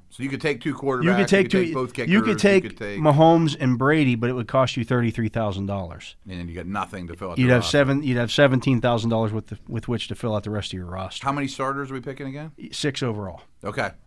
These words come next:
Speaker 2: So
Speaker 1: All
Speaker 2: you
Speaker 1: right.
Speaker 2: gotta, you gotta, basically you have eight point three or eight, eight thousand three hundred and thirty-three dollars per starter.
Speaker 1: Here's my initial thoughts.
Speaker 2: Okay.
Speaker 1: Who are some values?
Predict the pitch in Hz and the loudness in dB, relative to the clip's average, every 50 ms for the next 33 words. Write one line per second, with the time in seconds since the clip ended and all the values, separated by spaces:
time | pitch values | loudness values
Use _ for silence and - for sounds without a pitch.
0 | - - - - - - - - - - - - - - - 139 135 - 165 180 | -20 -20 -20 -20 -20 -20 -20 -20 -20 -20 -20 -16 -8 -2 2 4 4 6 6 6
1 | 170 170 156 147 143 170 170 160 156 151 147 135 165 170 156 - 151 143 151 143 | 4 6 4 4 4 6 6 8 8 6 6 6 4 4 4 2 2 4 4 6
2 | 135 131 131 127 135 135 139 135 - 147 135 131 120 - - 135 131 127 127 120 | 6 6 6 4 4 2 0 0 0 0 0 0 0 0 0 0 2 2 2 2
3 | 110 - - _ _ - 120 123 123 120 - 135 135 135 135 - 131 135 131 - | 0 -2 -8 _ _ -8 -6 -6 -6 -6 -8 -8 -10 -10 -8 -6 -6 -4 -2 -2
4 | 131 127 127 123 113 120 117 113 - 131 127 123 117 120 117 113 110 101 - 117 | -2 0 0 -2 -2 -2 -4 -4 -4 -4 -2 -2 -2 -2 -2 -4 -6 -4 -4 -2
5 | 110 110 107 - 113 110 107 104 101 101 101 98 92 - - - - - - 107 | -2 -2 -4 -4 -4 -2 -2 -2 -2 -2 -4 -6 -8 -10 -14 -16 -10 -8 -6 -6
6 | - - - 117 107 98 87 - - - - - - _ _ _ _ - - - | -6 -6 -6 -6 -4 -6 -6 -10 -16 -20 -20 -20 -20 _ _ _ _ -20 -20 -20
7 | - - - - - 185 226 226 170 156 156 147 147 139 123 120 117 123 147 160 | -20 -20 -20 -10 -8 -6 -6 -6 -8 -8 -6 -6 -4 -4 -4 -4 -2 -2 -4 -6
8 | 165 - 110 98 - - 98 90 87 87 87 87 - - - - - - 98 - | -6 -8 -10 -10 -10 -10 -10 -8 -8 -10 -12 -14 -18 -20 -20 -18 -16 -16 -14 -10
9 | - 104 101 123 151 190 196 175 - 165 147 117 110 123 113 110 101 98 87 80 | -8 -8 -6 -6 -4 -2 -2 -2 -2 -4 -6 -4 -2 -2 -2 -2 -2 -6 -10 -14
10 | 73 67 65 - - | -18 -20 -20 -20 -20